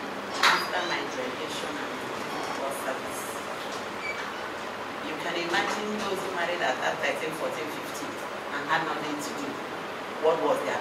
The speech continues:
plight? Even today, when you are educated, the men look at you and size you up. Who don't have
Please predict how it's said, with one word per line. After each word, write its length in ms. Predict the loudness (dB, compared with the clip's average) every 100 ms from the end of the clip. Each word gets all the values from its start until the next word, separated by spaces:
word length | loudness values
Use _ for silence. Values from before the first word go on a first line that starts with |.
| 6
plight? 320 | 6 6 2 0 -2 -4 -4 -4 -6 -6 -6 -4 -4 -4 -4 -6 -6 -6 -6 -6 -6 -2 2
Even 320 | 4 4 4
today, 340 | 2 2 4 2 0 -4 -4 -4 -4 -4 -6 -6 -6 0 10
when 220 | 10 12
you 100 | 12
are 140 | 12
educated, 640 | 12 10 6 4 4 4 2 -2 -4 -4 -4 -6 -6 -6 -6 -6 -6 -6 -6 -6 -4 -2
the 60 | 0
men 180 | 0 0
look 160 | -2 0
at 160 | 0 0
you 60 | 0
and 140 | 0 0
size 260 | 2 2 2 2
you 80 | 2
up. 100 | 2 -2 -4 -4 -4 -4 -6 -4 -4 0 6 6 4 -4 -4 -4 -4 -4 -4 -4 0
Who 100 | 2 4
don't 240 | 4 4 2 2
have 140 | 0